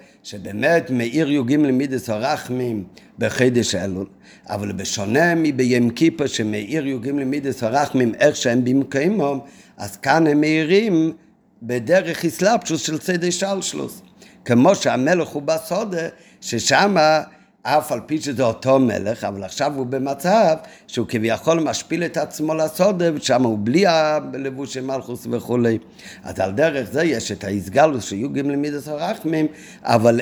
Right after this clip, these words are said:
איך שהם מתלבשים ונרגשים בפנימיות בתוך צידי שלשלוס. אז מצד אחד חידש אלול, אז זה קשור לאלוהים א', שזה גילוי של י"ג מידות הרחמים.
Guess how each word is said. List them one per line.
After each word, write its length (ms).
איך 180
שהם 720
מתלבשים 800
ונרגשים 1080
בפנימיות 560
בתוך 360
צידי 340
שלשלוס. 640
אז 180
מצד 420
אחד 280
חידש 440
אלול, 640
אז 140
זה 100
קשור 380
לאלוהים 540
א', 300
שזה 400
גילוי 240
של 160
י"ג 180
מידות 460
הרחמים. 520